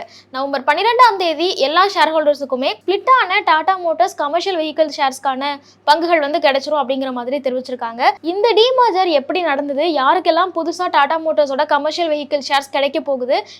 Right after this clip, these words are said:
எந்த சதவீதத்துல அது கிடைக்கும், என்ன பிரைஸ் பேண்ட்ல அதை எதிர்பார்க்கறாங்க அப்படிங்கிற எல்லா தகவல்களையும் இந்த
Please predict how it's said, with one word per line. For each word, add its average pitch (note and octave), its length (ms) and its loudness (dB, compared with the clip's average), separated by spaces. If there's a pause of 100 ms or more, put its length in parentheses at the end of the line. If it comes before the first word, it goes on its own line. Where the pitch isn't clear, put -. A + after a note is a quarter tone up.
எந்த F#4 220 4
சதவீதத்துல G4 540 2
அது D#4+ 100 -2
கிடைக்கும், D4 420 0
என்ன D4+ 220 -2
பிரைஸ் D4 300 0
பேண்ட்ல E4 280 2
அதை C#4 120 2
எதிர்பார்க்கறாங்க C#4 600 -2
அப்படிங்கிற B3 420 -6
எல்லா D4 220 2
தகவல்களையும் C4+ 580 -6 (280)
இந்த A4 200 2